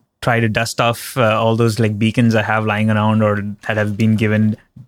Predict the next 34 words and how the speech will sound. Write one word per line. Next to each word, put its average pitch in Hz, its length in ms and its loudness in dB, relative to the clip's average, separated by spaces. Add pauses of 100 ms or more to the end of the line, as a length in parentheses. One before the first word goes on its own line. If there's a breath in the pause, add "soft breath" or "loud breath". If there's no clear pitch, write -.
(200)
for - 240 -8
free 107 420 0
at 101 120 0
hackathons, 107 580 0
and 107 100 0
I'm 107 80 -2
gonna 107 140 0
try 107 200 -2
and 107 140 -2
get 104 220 -4 (240)
<laughs> 139 220 2
something, 117 560 0 (420 loud breath)
something 104 380 0
working. 101 480 -4 (440 loud breath)
Uh, 117 140 -2 (200)
Dave, 185 500 0 (480)
this 156 200 0
has 151 220 0
been 135 480 2
amazing. 120 500 2
Thank 117 220 -2
you 107 140 0
so 120 240 0
much. 156 320 0 (240 soft breath)
But 135 280 0
I, 143 180 0 (180)
we 139 260 0
also 156 420 2
feel 139 320 0
we 117 140 2
should 127 320 0
point 113 280 0
out 135 300 -2
that 120 320 -2